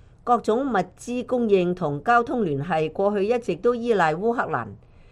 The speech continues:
俄羅斯嘅一啲歷史學家甚至認為，呢個亦都係當年蘇聯領導人赫魯曉夫決定將克里米亞歸烏克蘭管轄嘅主要原因之一。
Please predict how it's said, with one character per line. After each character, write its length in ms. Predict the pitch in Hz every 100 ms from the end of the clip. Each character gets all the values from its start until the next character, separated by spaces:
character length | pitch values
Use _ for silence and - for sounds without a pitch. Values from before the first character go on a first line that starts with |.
| - -
俄 120 | 180 185
羅 160 | 180
斯 200 | 180 320
嘅 100 | 277
一 100 | 269
啲 160 | 294 294
歷 160 | 196
史 160 | - 175 220
學 140 | 156 -
家 200 | 196 196
甚 220 | 190 156
至 120 | 160
認 200 | 156 143
為， 220 | 127 117 - - - - -
呢 160 | 247
個 100 | 220
亦 100 | 175
都 100 | 165
係 180 | 233 175
當 220 | 175 233
年 240 | 196 147 139
蘇 220 | - 254
聯 160 | 175 139
領 200 | 160 185
導 140 | 165
人 240 | 156 131
赫 120 | 214 208
魯 220 | 170 170
曉 200 | 160 180
夫 340 | 185 190 185
決 140 | - -
定 180 | 196
將 260 | 202 269 269
克 140 | 294
里 160 | 240 175
米 60 | 165
亞 500 | 160 165 165 160 156
歸 340 | 226 214 208
烏 240 | - 214 311
克 60 |
蘭 280 | 214 156 131
管 220 | 127 170 220
轄 100 | 139
嘅 120 | 151
主 140 | 143 165
要 220 | 196 156
原 200 | 123 131
因 160 | 147
之 180 | 139
一。 80 | 147